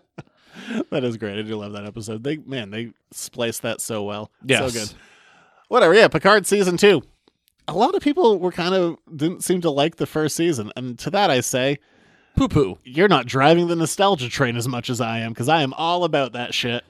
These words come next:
Speaker 2: Do we think Q, at, maybe at the end of this, like, he, w-, he could have turned Data into a human, like, sees the Picard's in a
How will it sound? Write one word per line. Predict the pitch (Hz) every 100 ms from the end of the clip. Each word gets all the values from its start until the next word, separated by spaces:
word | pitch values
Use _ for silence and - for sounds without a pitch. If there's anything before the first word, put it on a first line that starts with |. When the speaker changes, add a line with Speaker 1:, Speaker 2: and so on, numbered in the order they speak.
| _
Speaker 2:
Do | 156
we | 196
think | 214 190
Q, | - 151 156 175 180
at, | 123 - _
maybe | 104 123 139
at | 131
the | 135
end | 123
of | 127
this, | 135 123 -
like, | 117
he, | -
w-, | 123 127
he | 127 131
could | 143
have | 127
turned | - 131 110
Data | 117 113 123
into | 120 120
a |
human, | 110 127 127 127
like, | 110 110 - _ _ _ _
sees | - 120
the | 123
Picard's | 123 - 131 123 120
in | 113
a | 95